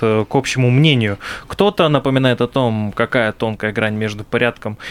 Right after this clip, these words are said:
и лишением ребенка индивидуальности, кто-то резонно отмечает экономическую сторону вопроса. На прошлой неделе первая вице-губернатор Челябинской области Ирина Гехт написала в своем Telegram-канале пост о школьной форме и запустила опрос,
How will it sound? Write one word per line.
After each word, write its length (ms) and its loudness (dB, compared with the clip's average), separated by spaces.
и 80 2
лишением 420 2
ребенка 420 -2
индивидуальности, 840 0
кто-то 560 0
резонно 480 2
отмечает 480 -2
экономическую 600 -2
сторону 380 -2
вопроса. 580 0
На 100 2
прошлой 340 0
неделе 360 4
первая 380 2
вице-губернатор 720 -2
Челябинской 500 -4
области 300 -4
Ирина 240 0
Гехт 320 -2
написала 400 2
в 40 -12
своем 160 -2
Telegram-канале 640 0
пост 440 0
о 160 0
школьной 340 -4
форме 300 0
и 20 4
запустила 480 0
опрос, 380 0